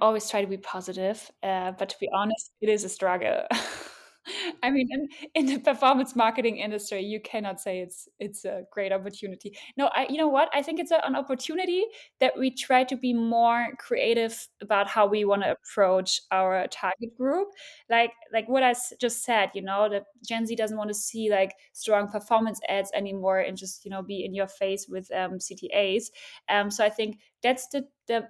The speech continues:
the opportunity we have now to be, again, you know, to create better content and, you know, it, not as, as cheap and, yeah, but still, of course, let's,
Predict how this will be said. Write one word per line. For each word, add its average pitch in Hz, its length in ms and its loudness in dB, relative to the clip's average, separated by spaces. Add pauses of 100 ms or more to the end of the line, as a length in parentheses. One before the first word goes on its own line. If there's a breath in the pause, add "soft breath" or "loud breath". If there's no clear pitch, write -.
the 233 140 4
opportunity 233 640 -4
we 208 160 -6
have 226 340 0
now 190 260 -2
to 196 160 -8
be, 202 240 -4
again, 190 440 -2 (100)
you 190 100 -10
know, 180 140 -6
to - 100 -14
create 196 360 0
better 202 200 4
content 202 800 0
and, 175 260 -2
you 196 60 -4
know, 190 300 2 (360 loud breath)
it, - 200 2
not 208 240 2
as, - 320 0
as 185 160 -4
cheap 208 500 -2
and, 175 300 -8 (320 soft breath)
yeah, 175 240 2
but 202 120 2
still, 190 280 4 (260)
of 208 160 -2
course, 190 500 4 (280)
let's, - 360 -2